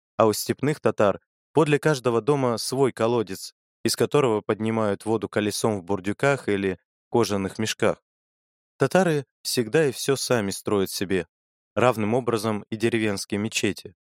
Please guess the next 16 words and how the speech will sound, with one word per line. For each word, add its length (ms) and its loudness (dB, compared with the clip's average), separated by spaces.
Мечеть 380 2
в 40 -12
деревне 420 0
стоит 340 -2
всегда 380 0
особняком. 680 -4
Постройка 520 2
ее 280 2
незамысловата. 920 -2
Она 300 4
мало 320 2
чем 240 -2
отличается 720 0
от 220 -4
обыкновенной 640 -2
сакли 480 -2